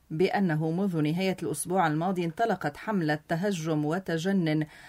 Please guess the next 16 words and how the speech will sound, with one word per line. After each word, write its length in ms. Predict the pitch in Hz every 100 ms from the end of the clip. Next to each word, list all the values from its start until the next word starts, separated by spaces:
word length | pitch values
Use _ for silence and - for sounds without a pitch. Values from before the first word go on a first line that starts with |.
| - -
عبر 240 | 185 202
بعض 320 | 185 240 220
مواقع 420 | 180 190 220 208
التواصل 600 | 185 - 165 190 196 165
الاجتماعي 760 | 131 160 190 - 190 190 180 147
وبعض 360 | 147 151 180 170
المواقع 520 | 160 151 190 220 170
الإخبارية 680 | - 190 - 170 190 165 151
على 340 | 139 226 208
الثانوية 580 | 147 156 151 151 170 156
وعلى 400 | 156 170 190 165
شخص 340 | - - -
مديرتها 960 | 165 160 190 185 160 190 156 151 151 190 - - - 196
الأخت 440 | 202 254 254 233
رومانا 400 | 202 196 214 208
بوتانوس، 640 | 185 196 160 143 143 -